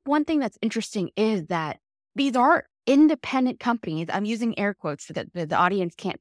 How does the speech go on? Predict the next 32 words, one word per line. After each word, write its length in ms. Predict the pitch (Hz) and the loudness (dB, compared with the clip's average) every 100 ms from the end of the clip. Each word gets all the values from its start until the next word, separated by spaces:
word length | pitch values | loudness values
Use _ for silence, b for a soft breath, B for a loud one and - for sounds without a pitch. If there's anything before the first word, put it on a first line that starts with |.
| _ | _
see. 320 | 175 135 139 _ _ _ _ _ _ - | -6 -6 -8 _ _ _ _ _ _ -8
I, 220 | - 180 | -4 -2
I 40 | |
don't 120 | 220 226 | -2 -4
have 140 | 226 | -4
the 80 | 202 | -2
math 400 | 185 185 190 190 | 0 2 0 -4
as 80 | - | -12
to 60 | |
how 140 | 175 180 | -6 -4
hundred 240 | 180 170 | -4 -6
and 80 | 165 | -10
sixty-nine 540 | - 165 175 165 156 | -10 -10 -6 -2 -2
billion, 500 | 151 156 151 139 143 - | 0 0 0 -2 -4 2
but 160 | - | 2
so 300 | - - 330 | 2 0 2
much 160 | 370 381 | 4 2
of 100 | 294 | 0
the 100 | 240 | -2
funding 360 | - 226 220 196 | 0 0 0 -2
has 220 | - 190 - | -6 -8 -8
come 300 | - 220 226 | -4 -2 -2
from 280 | - 165 147 | -2 -4 -4
corporate. 460 | - - 170 - - _ _ _ _ _ - | -8 -6 -6 -10 -16 _ _ _ _ _ 0
And 120 | 269 | 2
in 100 | 277 | 2
particular, 880 | - 330 - 330 302 285 233 185 175 b b _ | 2 -2 -2 -4 -2 2 2 2 0 b b _
these 180 | 240 226 | -6 -2
sort 140 | 254 | -2
of 80 | 226 | -2
four 640 | - 247 233 226 214 196 - | -4 -2 2 4 4 4 0
companies, 640 | 233 208 208 185 175 170 | -4 -4 -2 -2 -2 -4